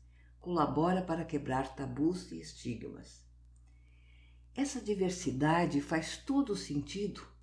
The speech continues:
qu-, quando vamos expressar como gostaríamos de ser identificados ou tratados. Por exemplo,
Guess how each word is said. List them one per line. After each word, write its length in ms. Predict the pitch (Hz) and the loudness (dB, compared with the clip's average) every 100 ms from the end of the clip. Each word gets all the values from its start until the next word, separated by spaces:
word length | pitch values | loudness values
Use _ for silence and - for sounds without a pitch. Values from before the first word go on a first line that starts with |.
| - - - | -20 -20 -20
qu-, 400 | - 190 214 202 - | -14 2 2 2 0
quando 480 | 214 208 208 202 190 | 2 4 4 4 4
vamos 340 | 185 208 214 | 6 6 6
expressar 640 | 196 - 180 180 190 196 - | 0 -2 0 2 4 2 2
como 240 | 226 226 | 0 2
gostaríamos 760 | 190 208 - 196 180 220 220 190 | 2 0 0 -2 2 4 4 2
de 100 | 175 | 0
ser 220 | - 175 | 2 2
identificados 920 | 170 170 170 - 143 151 151 156 156 | 4 2 2 -2 -2 4 4 4 2
ou 80 | 151 | 0
tratados. 800 | 147 151 - 120 - - - - - - - - - - - - - | 0 -2 0 -2 -2 -6 -14 -16 -20 -20 -20 -20 -20 -20 -20 -20 -20
Por 160 | - 220 | -2 2
exemplo, 460 | 180 127 107 - | 4 4 0 -2